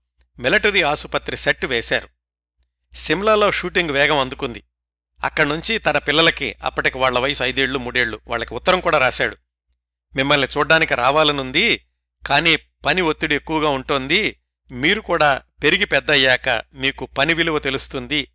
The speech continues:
అని. ఐదు రీళ్లు షూటింగ్ పూర్తయింది రాజ్ సినిమాకి. చాలా ఖర్చయింది సిమ్లాలో అవుట్డోర్ కాబట్టి. బొంబాయికి తిరిగొచ్చి అంతవరకు తీసిన రీళ్లు ప్రాసెస్ చేసి చూసుకున్నాడు గురుదత్.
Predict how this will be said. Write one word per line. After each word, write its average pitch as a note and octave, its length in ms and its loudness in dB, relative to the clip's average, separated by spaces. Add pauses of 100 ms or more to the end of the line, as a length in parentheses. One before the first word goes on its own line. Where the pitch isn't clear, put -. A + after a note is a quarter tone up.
అని. B2+ 140 -4 (960)
ఐదు D#3+ 220 2
రీళ్లు F#3+ 400 0
షూటింగ్ E3+ 340 -4 (100)
పూర్తయింది C3+ 480 -2
రాజ్ B2 260 0
సినిమాకి. B2+ 600 -2 (540)
చాలా F3+ 200 2
ఖర్చయింది C#3 800 0 (240)
సిమ్లాలో C#3+ 420 2
అవుట్డోర్ C3 360 0
కాబట్టి. A#2+ 540 -2 (560)
బొంబాయికి E3 420 2
తిరిగొచ్చి D3+ 640 0 (380)
అంతవరకు E3 500 0
తీసిన C#3+ 380 0
రీళ్లు D3 320 0
ప్రాసెస్ E3+ 580 -6
చేసి F3 260 -6
చూసుకున్నాడు C#3 600 -4 (100)
గురుదత్. B2+ 420 -4